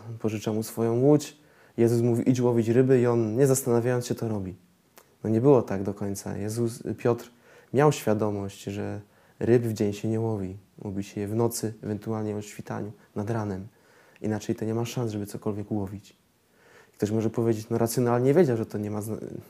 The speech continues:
nie ma sensu”. A mimo wszystko poszedł i zaczął łowić. I ktoś powie: „No, tak szybko uwierzył”.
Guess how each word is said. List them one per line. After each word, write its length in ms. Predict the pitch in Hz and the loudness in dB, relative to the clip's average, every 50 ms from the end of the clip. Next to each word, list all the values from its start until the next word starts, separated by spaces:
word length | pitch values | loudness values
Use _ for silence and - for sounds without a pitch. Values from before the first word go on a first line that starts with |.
| - - - | -16 -10 -8
nie 100 | 107 104 | -6 -6
ma 80 | 107 | -4
sensu”. 400 | 104 - 113 101 101 98 - - - _ _ _ _ _ _ _ _ _ _ _ - - - - _ | -4 -4 -4 -4 -4 -6 -8 -12 -20 _ _ _ _ _ _ _ _ _ _ _ -20 -20 -20 -12 _
A 100 | - 101 | -2 0
mimo 280 | 98 107 127 156 180 180 | 2 4 6 6 6 6
wszystko 540 | 175 175 - 123 117 - - - 147 165 170 | 4 4 0 -2 -2 -2 0 2 2 2 2
poszedł 460 | 170 - - 120 - - 151 147 147 | 0 -2 -4 -2 0 2 0 2 2
i 80 | 147 139 | 2 2
zaczął 320 | 123 127 123 - 131 120 | 2 0 0 2 2 2
łowić. 380 | 113 107 98 92 87 - - _ _ _ _ _ _ _ _ - - - - - - - | 2 2 0 -4 -8 -12 -16 _ _ _ _ _ _ _ _ -20 -20 -20 -20 -20 -16 -10
I 40 | 107 | -6
ktoś 140 | - 113 - | -6 -4 -2
powie: 220 | - 117 117 113 | 0 0 2 2
„No, 140 | 110 113 101 - - | 0 -2 -4 -6 -10
tak 120 | - 104 - - - | -12 -12 -12 -10 -4
szybko 300 | - - 131 135 - 165 | 0 0 0 4 4 6
uwierzył”. 440 | 151 143 147 123 107 101 95 92 | 6 8 6 4 4 2 -4 -10